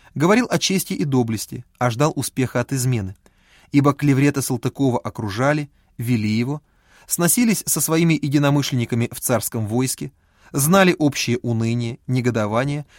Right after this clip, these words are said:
и ручались Жалкевскому за победу. Ручались и беглецы шведские, немцы, французы, шотландцы, являясь к нему толпами и сказывая, что все их товарищи, недовольные Шуйским, готовы передаться к ляхам.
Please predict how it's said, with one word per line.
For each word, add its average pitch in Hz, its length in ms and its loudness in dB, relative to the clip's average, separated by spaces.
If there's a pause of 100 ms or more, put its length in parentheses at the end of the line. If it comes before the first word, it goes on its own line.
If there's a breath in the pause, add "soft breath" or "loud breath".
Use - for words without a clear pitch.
(140 soft breath)
и 233 160 0
ручались 180 540 2
Жалкевскому 143 640 0
за 139 160 0
победу. 135 500 -2 (680 soft breath)
Ручались 143 560 0
и 175 180 -2
беглецы 156 520 0
шведские, 147 600 -4 (320)
немцы, 139 540 2 (240 soft breath)
французы, 131 720 2 (160)
шотландцы, 160 720 0 (160 soft breath)
являясь 131 420 4
к - 60 -14
нему 123 200 2
толпами 180 600 0 (260)
и 180 80 0
сказывая, 202 480 2
что 190 300 0
все - 240 -2
их 139 180 4
товарищи, 147 580 0 (140)
недовольные 127 640 2
Шуйским, 185 500 -4 (260 loud breath)
готовы 175 460 2
передаться 120 540 0
к - 80 -12
ляхам. 110 380 -6